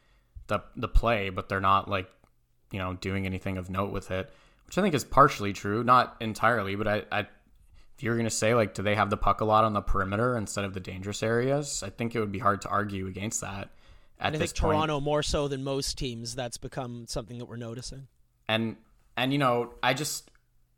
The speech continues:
Speaker 1: I wish there was a bit more variety in how they attacked it a little bit, right? Like, s-, it is okay to just throw a puck onto the net and, like, go to the net and see what happens. Like,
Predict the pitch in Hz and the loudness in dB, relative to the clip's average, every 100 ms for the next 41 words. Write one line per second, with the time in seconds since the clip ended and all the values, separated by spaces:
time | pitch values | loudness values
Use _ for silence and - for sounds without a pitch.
0 | _ - - - 143 147 156 190 185 160 | _ -20 -14 2 4 4 4 4 4 4
1 | 139 147 143 139 120 113 117 123 117 107 | 2 2 4 2 4 4 6 4 2 -2
2 | 101 101 107 113 117 110 92 - - 107 | -4 -6 0 2 2 0 -2 -4 2 2
3 | - 120 101 101 98 101 95 - - _ | 2 -2 -2 -4 -4 -2 -4 -8 -18 _
4 | - 131 165 165 - - 147 160 175 175 | 4 6 6 2 -2 -2 2 2 2 -2
5 | 147 147 127 120 - 120 117 123 120 120 | 0 -2 -2 -8 -2 -2 2 2 4 4
6 | 117 110 107 104 113 107 - _ _ - | 2 -2 -4 0 0 0 -4 _ _ -4
7 | 104 107 107 - 107 110 104 107 110 - | 0 0 -2 -2 -2 0 -2 0 -2 -4
8 | _ 98 95 - 101 104 113 92 92 92 | _ -8 -6 -4 0 0 0 -2 -6 -8
9 | - - 98 | -8 -8 -8